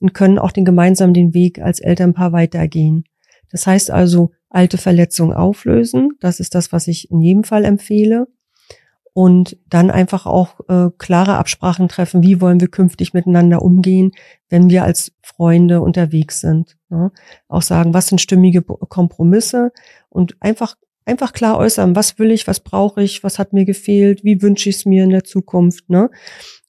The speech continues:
Und dann auch gerne die Kinder damit einbeziehen, ne? Wenn es um Alltagsregelungen geht,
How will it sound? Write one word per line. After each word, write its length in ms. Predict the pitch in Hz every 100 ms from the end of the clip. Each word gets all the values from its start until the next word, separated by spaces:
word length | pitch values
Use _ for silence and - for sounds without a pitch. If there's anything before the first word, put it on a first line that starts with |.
| -
Und 220 | 185 180
dann 300 | 185 190 190 -
auch 160 | -
gerne 240 | 185 202 208
die 80 |
Kinder 320 | 208 254 277 240
damit 340 | 180 175 170
einbeziehen, 640 | - 170 165 - - 165
ne? 180 | 175 240
Wenn 140 | 196 180
es 140 | 180
um 100 | 98
Alltagsregelungen 960 | 170 196 208 196 - 190 196 196 196 190
geht, 320 | 202 202